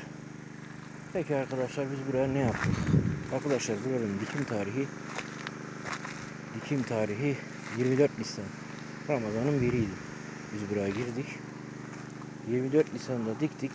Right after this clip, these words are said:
Bugün yaklaşık iki ayı geçti. Tabii burada gece gündüz sıcaklık farkı var. Şuradan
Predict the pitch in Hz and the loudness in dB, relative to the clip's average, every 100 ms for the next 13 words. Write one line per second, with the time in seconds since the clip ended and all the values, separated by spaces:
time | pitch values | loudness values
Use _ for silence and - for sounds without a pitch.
0 | 147 139 147 160 - - - - - - | 0 0 0 -2 -8 -12 -12 -12 -12 -12
1 | - - - - - - - - - 127 | -12 -12 -12 -12 -12 -12 -10 -8 -2 0
2 | - 127 - 147 - - 160 147 151 143 | 2 0 0 -6 -6 2 6 6 6 4
3 | - 135 - - - - - - - - | 4 0 0 -4 -6 -6 -8 -8 -10 -10
4 | - - - - 143 120 123 127 123 127 | -10 -10 -8 2 2 2 2 2 4 4
5 | 127 131 135 123 127 131 - 127 - 143 | 2 2 2 2 0 -4 -2 0 0 0
6 | 131 - 123 - 139 117 - - - - | 0 2 2 4 4 4 2 -6 -10 -12
7 | - - - - - - - - - - | -12 -12 -12 -10 -12 -12 -10 -10 -10 -12
8 | - - - - - - - - 127 120 | -12 -10 -10 -10 -12 -12 -8 -4 2 4
9 | 117 | 4